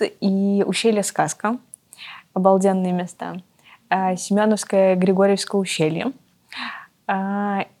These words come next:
недалеко от них есть, э, парк петроглифов. Я такого места никогда не видела.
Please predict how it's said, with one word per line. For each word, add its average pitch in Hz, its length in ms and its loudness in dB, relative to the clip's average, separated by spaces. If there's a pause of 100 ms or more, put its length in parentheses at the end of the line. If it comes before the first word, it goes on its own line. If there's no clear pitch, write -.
(120)
недалеко 214 640 6
от 226 280 4
них 233 380 4
есть, 202 760 -2
э, 185 480 -4 (120)
парк 202 380 2
петроглифов. 170 880 0 (680)
Я 185 200 2
такого 202 320 4
места 202 400 0
никогда 190 320 0
не 196 180 2
видела. 202 460 4